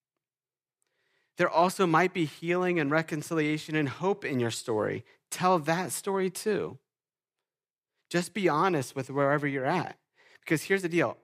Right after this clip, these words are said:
honest stories are powerful. It's why all of marketing has gone to powerful stories. But they're, they're powerful for this reason. Stories connect. Honest stories, they connect with us. Vulnerability is the pathway to in-,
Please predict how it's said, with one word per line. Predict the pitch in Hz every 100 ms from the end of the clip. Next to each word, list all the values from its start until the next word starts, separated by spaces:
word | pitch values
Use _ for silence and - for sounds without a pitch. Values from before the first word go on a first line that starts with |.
| -
honest | 147 175 180 -
stories | - 165 156 175 175
are | 143 117
powerful. | - 147 127 110 - - - _ _ _ _ _ _ _ _
It's | 151 196
why | 175 -
all | 147 175
of | 180 143
marketing | 147 170 156 156
has | 147
gone | 131 127 147 156
to |
powerful | 151 151 160 165 156
stories. | - - 127 117 - _ _ _ _ _ _ _ _ _ _ _ _ -
But | 156
they're, | 156 123 - - -
they're | 147
powerful | - - 190 180 180 180 151
for | - 139
this | 143 147 -
reason. | 131 107 104 - - _ _ _ _ _
Stories | - - - 156 165 165 160
connect. | - 131 120 110 - - - _ _
Honest | 127 147 165 160
stories, | - 151 147 135
they | 131
connect | 127 - 120 117 110
with | 117
us. | 117 - - - - - _
Vulnerability | 117 131 170 165 165 160 135 127
is | 113
the |
pathway | 117 - 131 127 135
to | 127 131
in-, | 131 127